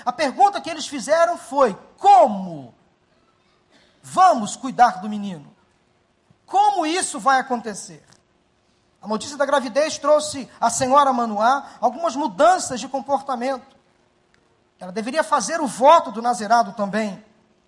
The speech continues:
Ela deveria, deveria preparar a sua própria vida para a chegada do menino. A palavra nazireu pro-, é proveniente do hebraico que significa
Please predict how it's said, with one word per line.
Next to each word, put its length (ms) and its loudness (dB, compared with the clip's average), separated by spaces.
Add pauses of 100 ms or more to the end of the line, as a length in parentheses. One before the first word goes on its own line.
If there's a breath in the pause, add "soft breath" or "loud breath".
(440)
Ela 80 -2
deveria, 400 -2
deveria 440 -4
preparar 1080 2 (180 soft breath)
a 80 2
sua 240 4
própria 360 2
vida 360 -2
para 180 -2
a 40 -4
chegada 440 -2
do 120 -10
menino. 480 -8 (720)
A 40 -20
palavra 400 2
nazireu 480 0
pro-, 240 -10
é 80 -10
proveniente 560 -6
do 100 -12
hebraico 440 0
que 60 -16
significa 640 -6